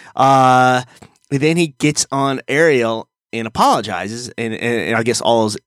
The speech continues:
right with the world again. And some people question, uh, Ariel's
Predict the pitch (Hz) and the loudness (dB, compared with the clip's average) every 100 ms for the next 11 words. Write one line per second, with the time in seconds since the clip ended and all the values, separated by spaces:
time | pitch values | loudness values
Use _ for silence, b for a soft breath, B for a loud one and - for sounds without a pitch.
0 | _ 113 117 - 113 - 104 110 101 104 | _ -2 -2 -2 -6 -4 0 2 0 -2
1 | 110 110 107 95 110 117 110 107 110 b | -2 -2 -2 -4 -4 -4 -4 -6 -8 b
2 | b b b _ _ _ _ _ _ - | b b b _ _ _ _ _ _ -12
3 | - 147 - 127 120 110 - 117 113 131 | -2 0 0 -2 -2 -4 -2 0 0 2
4 | 127 120 117 | 2 2 0